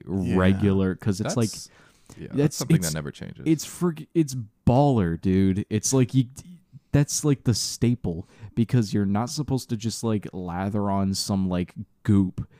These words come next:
Speaker 2: The, the moisturizer that you use should be the lightest, like, most pure thing that you put.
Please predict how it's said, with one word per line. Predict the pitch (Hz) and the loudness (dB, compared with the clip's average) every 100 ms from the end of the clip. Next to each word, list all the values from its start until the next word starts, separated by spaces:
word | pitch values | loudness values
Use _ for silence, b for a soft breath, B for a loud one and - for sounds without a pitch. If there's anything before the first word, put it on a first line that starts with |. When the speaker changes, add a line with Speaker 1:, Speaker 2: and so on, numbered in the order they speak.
| b b b _ | b b b _
Speaker 2:
The, | 110 107 107 | -6 -2 -2
the | 113 113 | -2 -2
moisturizer | 110 131 143 139 131 117 120 117 | 0 0 -2 -2 -2 0 0 0
that | 101 82 | -2 -2
you | 98 | -2
use | 95 98 92 | 0 0 0
should | - 104 92 | -2 -2 0
be | 98 | 0
the | 90 | 0
lightest, | 85 85 92 101 110 - - - - | -4 -2 0 2 0 -2 -8 -10 -10
like, | 95 - | -10 -6
most | 92 95 - - | -4 -4 -6 -10
pure | - - 101 107 110 | -10 -2 0 2 0
thing | - 98 95 | -2 -2 -2
that | 92 | -4
you | 87 | -6
put. | - 92 76 | -4 -4 -4